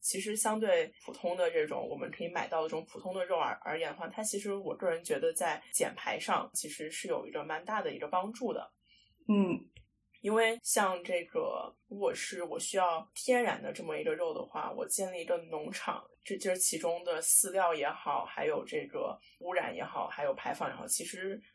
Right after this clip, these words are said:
Speaker 1: 对于环境的影响还是很大。但是如果我们可以用植物肉来代替的话，比如说大豆蛋白呀，现在这种做的比较多的豆肉，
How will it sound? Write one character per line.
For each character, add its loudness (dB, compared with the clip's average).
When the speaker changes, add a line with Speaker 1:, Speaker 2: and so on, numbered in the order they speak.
Speaker 1:
对 0
于 -6
环 -4
境 -4
的 0
影 -6
响 -4
还 -4
是 -2
很 -12
大。 -6
但 -6
是 -10
如 -10
果 -4
我 -2
们 -8
可 -8
以 -4
用 -6
植 -8
物 -6
肉 4
来 2
代 -2
替 -6
的 0
话， -4
比 -8
如 0
说 -4
大 4
豆 -2
蛋 -2
白 -2
呀， -4
现 0
在 -2
这 -4
种 -6
做 -6
的 -6
比 -8
较 -4
多 0
的 -4
豆 8
肉， 0